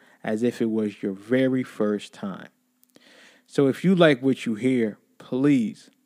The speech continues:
like and subscribe all over podcast platforms. Also, if you have Facebook, you can go to your Facebook and type in Don't Shoot the Messenger Podcast,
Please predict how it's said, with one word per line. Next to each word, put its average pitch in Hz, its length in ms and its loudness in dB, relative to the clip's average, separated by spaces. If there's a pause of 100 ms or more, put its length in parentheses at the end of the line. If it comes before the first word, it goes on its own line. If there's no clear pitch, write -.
like 123 520 0
and 127 120 -6
subscribe 107 760 -6 (760)
all 156 360 4
over 113 500 -2 (500)
podcast 117 680 -4
platforms. - 720 -12 (640)
Also, 165 320 4
if 131 140 0
you 131 100 2
have 110 220 0
Facebook, - 640 -4 (220)
you 127 120 4
can 147 80 2
go 143 160 4
to - 140 -2
your 123 100 2
Facebook 131 560 -2 (340)
and 120 140 -8
type 123 260 0
in 113 240 -4
Don't 139 300 -2
Shoot - 300 -4
the 131 80 0
Messenger 117 480 -4
Podcast, 90 800 -14